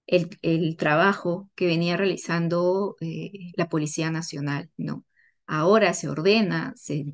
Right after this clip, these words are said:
se estima, se quiere de manera, eh, digamos, eh, idónea que todas las comisarías, pues, de manera interconectada, manejen este mapa geográfico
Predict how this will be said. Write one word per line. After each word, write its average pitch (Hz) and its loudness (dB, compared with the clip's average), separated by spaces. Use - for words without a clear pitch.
se - -2
estima, 185 0
se - -2
quiere 202 6
de 147 0
manera, 165 0
eh, - -4
digamos, 151 -2
eh, - -16
idónea 175 4
que 170 -2
todas 233 4
las 220 2
comisarías, 202 2
pues, 170 -2
de 160 0
manera 165 -2
interconectada, 175 0
manejen 190 4
este 170 -2
mapa 156 0
geográfico 160 -2